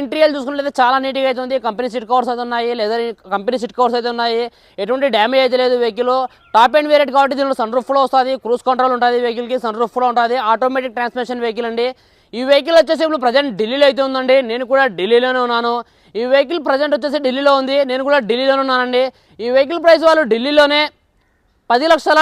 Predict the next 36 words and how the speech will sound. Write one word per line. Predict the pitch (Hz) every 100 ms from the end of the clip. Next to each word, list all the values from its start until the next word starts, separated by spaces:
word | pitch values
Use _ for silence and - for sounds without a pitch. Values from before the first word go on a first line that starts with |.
| 302
డెబ్బై | 247 208 285
ఐదు | 285
వేలు | 294 254
చెప్తున్నారండి. | 247 262 262 254 269 254
మరొకసారి | 220 247 262 262 254
చెప్తున్నాను, | 247 247 247 269 - -
పది | 240 285
లక్షల | 277 269 262 277
డెబ్బై | 226 196 262
ఐదు | 262
వేలు | 262 214
చెప్తున్నారండి. | 240 247 247 240 247 262 _ _ - 233
ఇది | 277
కూడా | 349 339
ఫిక్స్డ్ | 302 320 330
అమౌంట్ | 311 320
అయితే | 311 294
కాదు, | 294 294 302
దీంట్లో | 285 285 233
కొద్ది | 202 277
మటుకు | 302 294 269
బార్గెనింగ్ | 262 277 285 277
అయితే | 247
ఉంది. | 254 262 262 - _ -
మీకు | 220 269
ఎవరికైనా | 294 349 339
ఈ | 320
వెహికల్ | 302 320
మీద | 330 320
ఇంట్రెస్ట్ | 285 311 294
ఉంటే | 285 311 262
కింద | 277 302
టైటిల్లో | 294 285 302
నా | 269 254
నెంబర్ | 285 269
ఇస్తాను, | 269 277